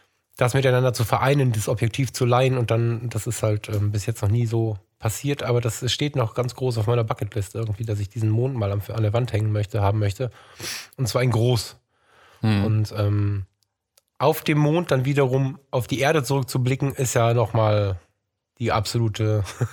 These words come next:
Speaker 1: <laughs> wie sagt, wie sagt der Geist immer, diese Endstufe. Ähm, <laughs> das ist, das ist natürlich richtig krass und, ähm, diesen,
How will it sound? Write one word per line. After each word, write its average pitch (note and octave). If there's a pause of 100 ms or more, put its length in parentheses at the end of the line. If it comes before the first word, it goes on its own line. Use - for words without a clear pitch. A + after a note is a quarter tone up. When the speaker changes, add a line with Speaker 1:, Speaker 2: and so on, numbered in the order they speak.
(220)
Speaker 1:
<laughs> -
wie B2
sagt, C#3
wie C3
sagt D3
der C3+
Geist B2+
immer, D#3
diese B2+
Endstufe. A#2 (560)
Ähm, B2+ (720)
<laughs> -
das B2+
ist, -
das B2+
ist B2+
natürlich A#2+
richtig A2+
krass -
und, G2+
ähm, G2 (800)
diesen, A2